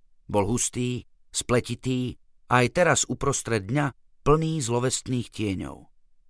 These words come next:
Notára premkol pocit, že čosi v poraste jeho pohľad opetuje. Po chrbte mu prebehli zimomriavky. Nie, to naozaj nie, priznal. Ale tá ruka je dôležitá stopa.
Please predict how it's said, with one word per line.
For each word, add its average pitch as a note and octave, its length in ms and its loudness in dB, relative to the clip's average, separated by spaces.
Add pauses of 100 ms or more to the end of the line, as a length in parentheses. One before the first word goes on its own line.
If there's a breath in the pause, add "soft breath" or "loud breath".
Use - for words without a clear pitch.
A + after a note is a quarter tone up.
(260)
Notára D3+ 500 6
premkol C3 480 0
pocit, - 480 -4 (300)
že - 180 0
čosi - 320 -2
v - 80 -6
poraste C3+ 540 -2
jeho A#2 260 -2
pohľad A#2 460 -4
opetuje. - 480 -6 (640)
Po - 160 2
chrbte - 320 0
mu C3+ 160 0
prebehli A#2+ 400 0
zimomriavky. F2+ 800 -4 (840)
Nie, D3 320 2
to C3+ 180 0
naozaj C3 540 4
nie, A2+ 260 0 (460)
priznal. F2 500 -6 (800 loud breath)
Ale D#3 240 4
tá D#3 180 10
ruka E3 320 6
je B2+ 80 6
dôležitá C#3 560 2
stopa. - 480 -6